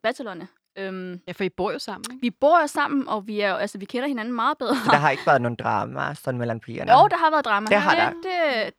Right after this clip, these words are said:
Speaker 1: det kan vi ikke komme udenom.
Speaker 3: Nej.
Speaker 1: Men, øhm, men altså, man, man lærer ligesom at, at finde ud af, hvordan er det, man dealer med de her
Speaker 3: Mm.
Speaker 1: situationer. Fordi at hvis, hvis de her ting her, de skete i virkeligheden herhjemme, så kunne man jo vel ligesom vælge at gå fra, fra drama,
Speaker 3: Ja.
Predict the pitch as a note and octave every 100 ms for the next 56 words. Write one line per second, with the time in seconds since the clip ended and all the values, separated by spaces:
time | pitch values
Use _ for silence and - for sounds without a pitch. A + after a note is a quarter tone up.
0 | - D#4+ D4 A#3 - G3+ G3+ A3 F#3+ -
1 | D#3 A#3+ A#3 G#3+ G3+ G3 G3 - - A3+
2 | G#3 G#3 G#3+ G3+ G3 G3+ G3 G3 B3+ C4
3 | C4 A3 F#3+ F#3+ _ _ _ _ _ _
4 | _ _ - - A3 A3 A3 G#3+ F#3+ G#3+
5 | A3 - B3 A#3 G#3 A3+ A#3+ C4 G#3 A3+
6 | G#3 G#3 E3 G3 A3+ G#3+ G3 G#3 G3+ G3
7 | G3+ G3+ - _ G#3+ G#3+ - _ C4+ C#4+
8 | - C4+ B3 B3 A3+ A3+ - A#3+ B3+ B3
9 | B3+ C#4 C4+ A3 A#3 G#3 F#3 G3 - _
10 | _ - B3+ B3 G#3 F#3+ G#3 A3 A#3 G#3
11 | G3 G#3+ G#3 - A#3+ - F#3 - F#3 E3+
12 | F3+ G3+ F#3+ _ _ - C#3